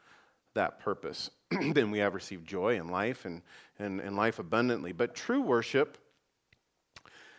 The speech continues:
is not what some people think. Even, even in Christendom, we can get kind of misguided or off the track of what worship is. And,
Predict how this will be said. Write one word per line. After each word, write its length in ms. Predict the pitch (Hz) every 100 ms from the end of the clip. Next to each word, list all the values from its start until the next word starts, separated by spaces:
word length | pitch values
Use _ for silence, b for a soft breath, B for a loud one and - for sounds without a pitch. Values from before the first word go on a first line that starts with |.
| B
is 200 | 127 113
not 280 | 139 143 123
what 180 | 120 101
some 240 | 131 120
people 280 | 127 113 95
think. 440 | - 117 - - - _ _ _ _ _ _ _ -
Even, 440 | 113 104 104 101
even 200 | 113 110
in 100 | 107
Christendom, 520 | 95 123 113 101 90 87
we 140 | 92
can 220 | 95 90
get 300 | 87 98 - - _ _
kind 220 | - 101
of 320 | 87 87 87 101
misguided 720 | 104 98 90 92 98 85 78
or 200 | 85 92
off 280 | 101 - -
the 80 |
track 540 | 87 - - 95 78 -
of 140 | 80
what 280 | 87 90 - - 87
worship 440 | 98 90 92 -
is. 360 | 95 85 58 -
And, 260 | 92 90